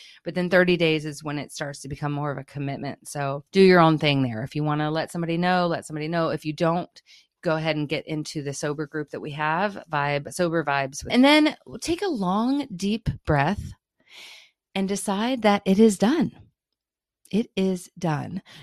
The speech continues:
No one is going to do this for you. They're, they might even try to deter you from doing it. And if it wasn't a big deal and this wasn't affecting your life, you wouldn't even be considering it.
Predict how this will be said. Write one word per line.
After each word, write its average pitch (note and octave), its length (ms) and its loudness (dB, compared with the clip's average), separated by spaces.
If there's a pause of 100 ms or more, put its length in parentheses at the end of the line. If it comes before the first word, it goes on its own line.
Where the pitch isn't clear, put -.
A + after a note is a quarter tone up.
No E3+ 180 6
one A3+ 200 6
is C#4+ 100 -2
going A#3+ 240 2
to A3 80 -4
do D#3 140 0
this D3 180 -8
for - 140 -8
you. A#2 420 -8 (160)
They're, C#3 380 -2 (160)
they D#3 140 -12
might D3+ 180 -6
even E3+ 180 -4
try E3 160 -4
to D#3+ 140 -2
deter D#3 440 -6
you D3 400 -2 (520)
from C#3+ 260 -2
doing B2+ 320 -2
it. G#3+ 220 -4 (880)
And E3+ 600 -2 (400)
if F#3 200 -4
it G3 120 -6
wasn't G3 400 -2
a F3+ 60 -4
big F3 260 -4
deal D3+ 440 -2
and D3+ 180 -2
this D3 180 -6
wasn't D#3 280 -4
affecting D3+ 600 -8
your D3 200 -4
life, C#3+ 440 -6
you C#3+ 160 -6
wouldn't D3 360 -4
even D3 320 -6
be C3+ 100 -6
considering C3+ 760 -6
it. G3 220 -2